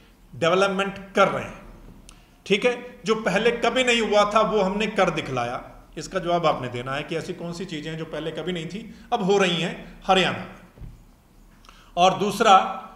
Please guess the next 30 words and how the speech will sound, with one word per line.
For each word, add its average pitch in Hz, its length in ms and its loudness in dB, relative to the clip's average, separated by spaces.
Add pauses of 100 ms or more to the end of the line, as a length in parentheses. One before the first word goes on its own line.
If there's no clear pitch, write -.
(200)
जो 175 160 2
कुछ 202 240 -2
मैंने 175 220 -2
कहा 170 160 4
कुर्सी 170 380 -4
का 175 120 0
रौला 170 280 2
था 170 160 -2
इसमें, 160 600 -6 (180)
या 160 160 0
मनोहर 151 420 -4
पार्ट 156 460 -2
टू 160 300 -10 (360)
जो 147 140 -8
है 151 240 -6
छह 147 160 -8
सौ 151 160 -10
दिन, 156 160 -10
वो 156 200 -8
सब 180 220 -6
बातों 147 260 -4
पर 147 500 -10
और 156 180 -6
जो 156 120 -6
जो 165 140 -4
आगे 139 240 -4
हमने 139 340 -12 (280)
जिक्र 147 320 -10
किया 131 280 -10
है 90 120 -16